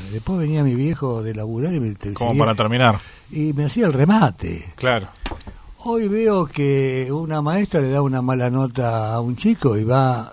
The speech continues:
Speaker 1: que hay un caso no hace mucho,
Speaker 2: Sí, sí, me
Speaker 1: hace
Speaker 2: acuerdo.
Speaker 1: muy poquito, este, va la maestra,
Speaker 2: Sí.
Speaker 1: a, este, perdón, va la madre a protestar a la maestra.
Speaker 2: Sí, hace poco en Marcos Paz hubo un caso de,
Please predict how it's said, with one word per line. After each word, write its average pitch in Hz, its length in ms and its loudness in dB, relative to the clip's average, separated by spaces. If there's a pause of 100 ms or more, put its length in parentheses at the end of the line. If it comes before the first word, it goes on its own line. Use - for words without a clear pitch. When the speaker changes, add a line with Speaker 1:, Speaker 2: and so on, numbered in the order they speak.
(100)
Speaker 1:
que 107 120 -12 (320)
hay 123 100 -6
un 110 100 -12
caso 127 320 -10
no 104 100 -14
hace 104 200 -16
mucho, 139 320 -12
Speaker 2:
Sí, 151 160 4
sí, 147 100 2
me 127 80 6
Speaker 1:
hace 110 220 -2
Speaker 2:
acuerdo. 110 280 8
Speaker 1:
muy 143 100 6
poquito, 131 540 0 (960)
este, 139 360 2
va 165 160 4
la 180 140 4
maestra, 135 920 2
Speaker 2:
Sí. 104 160 -4 (260)
Speaker 1:
a, 113 160 -6
este, 110 720 -12 (920)
perdón, 120 400 -8
va 160 160 0
la 151 120 0
madre 196 440 4
a 127 100 4
protestar 123 440 0
a 135 40 2
la 117 100 0
maestra. 123 760 2
Speaker 2:
Sí, 117 160 0
hace 110 240 0
poco 165 200 4
en 151 60 6
Marcos 147 280 2
Paz 147 200 2
hubo 123 80 2
un 117 80 2
caso 110 380 4
de, 92 340 2